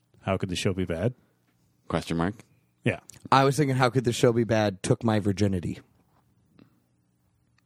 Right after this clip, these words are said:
Speaker 2: Huh.
Speaker 1: Okay.
Speaker 2: I
Speaker 1: Uh,
Speaker 2: don't really see how that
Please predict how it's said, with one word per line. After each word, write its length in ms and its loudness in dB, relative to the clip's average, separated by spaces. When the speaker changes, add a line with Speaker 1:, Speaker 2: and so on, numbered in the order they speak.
Speaker 2:
Huh. 220 2
Speaker 1:
Okay. 380 -2
Speaker 2:
I 300 -2
Speaker 1:
Uh, 500 -2
Speaker 2:
don't 180 2
really 120 0
see 200 -2
how 120 -2
that 200 0